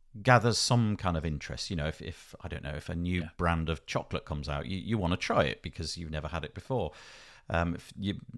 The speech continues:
Speaker 1: you know, your favourite restaurant adds some things in on the menu, you wanna give that a go because you've not done it
Speaker 2: <laughs> Yeah.
Speaker 1: before. And it's a bit like that. So i-, it's interesting,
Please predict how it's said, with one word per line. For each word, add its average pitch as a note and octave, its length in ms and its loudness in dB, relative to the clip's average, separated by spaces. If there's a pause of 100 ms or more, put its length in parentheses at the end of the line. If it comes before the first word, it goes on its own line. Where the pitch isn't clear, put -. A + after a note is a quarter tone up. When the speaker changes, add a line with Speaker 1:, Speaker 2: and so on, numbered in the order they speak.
Speaker 1:
you G2+ 140 -2
know, D#2 80 0
your F2 140 -2
favourite G#2 340 2
restaurant D#2+ 380 0
adds E2 200 2
some F#2 180 -2
things F#2 280 2
in G#2 100 2
on G#2+ 120 2
the B2 60 4
menu, B2+ 380 4
you D#2 200 -2
wanna F2+ 240 2
give F#2+ 260 0
that G#2+ 140 2
a A#2 40 2
go B2 240 2
because E2 300 -6
you've F2+ 120 -4
not G2 140 -2
done G2 160 2
it - 40 -6
Speaker 2:
<laughs> - 40 -14
Yeah. G#2+ 60 -2
Speaker 1:
before. A#2 180 2 (200)
And C#3+ 120 2
it's - 160 -2
a C#3+ 40 -2
bit F#3 180 0
like D3+ 180 2
that. E3 260 2 (140)
So C#3+ 440 6 (480)
i-, A2+ 180 -2
it's D3 260 0
interesting, E2+ 1040 2